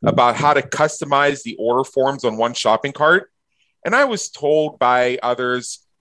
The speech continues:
"Well, if you're supposed to be doing website conversion consulting, why are you wasting time on teaching people how to write H T M L?" Well, it turned out I started getting emails, emails, phone calls, phone calls, phone calls saying, "Hey, I,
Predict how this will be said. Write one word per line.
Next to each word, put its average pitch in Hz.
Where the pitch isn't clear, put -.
"Well, 160
if -
you're 247
supposed 208
to -
be 180
doing 170
website 160
conversion 147
consulting, 120
why 127
are -
you 196
wasting 156
time 139
on 117
teaching 160
people 143
how 135
to 123
write 123
H 127
T 135
M 110
L?" 80
Well, 160
it 160
turned 185
out 190
I 123
started 143
getting 127
emails, 135
emails, 135
phone 165
calls, 101
phone 160
calls, 113
phone 175
calls 104
saying, 131
"Hey, 190
I, 131